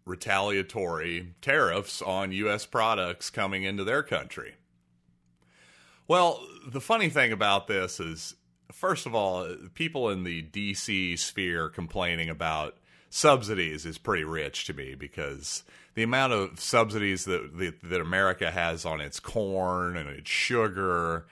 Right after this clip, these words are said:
on its various other types of products is, is really astonishing and, frankly, wildly unnecessary. And for, for us to point our finger of subsidies is a little bit hypocritical.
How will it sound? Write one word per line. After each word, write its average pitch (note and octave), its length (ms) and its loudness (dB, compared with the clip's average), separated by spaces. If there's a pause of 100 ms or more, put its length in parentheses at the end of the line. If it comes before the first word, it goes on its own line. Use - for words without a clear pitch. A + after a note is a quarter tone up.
(300)
on F#2 200 2
its E2 160 -4
various A2+ 680 4
other E2 560 2
types F2 360 0
of D#2+ 100 -10
products D#2+ 640 0
is, D2+ 800 -6
is - 420 -12
really G#2 280 0
astonishing F2+ 840 -2
and, C#2+ 360 -6
frankly, F#2+ 720 -2 (360)
wildly G2 600 2
unnecessary. E2 1040 -2 (520)
And F2+ 400 0
for, G2 320 0
for G2+ 220 -2
us B2 280 2
to F2+ 520 2
point B2+ 300 2
our A2+ 120 6
finger G2+ 380 0
of E2 100 -6
subsidies C3 640 2
is A2+ 140 -4
a A2 40 0
little G#2 240 0
bit F2 160 0
hypocritical. D#2+ 840 -4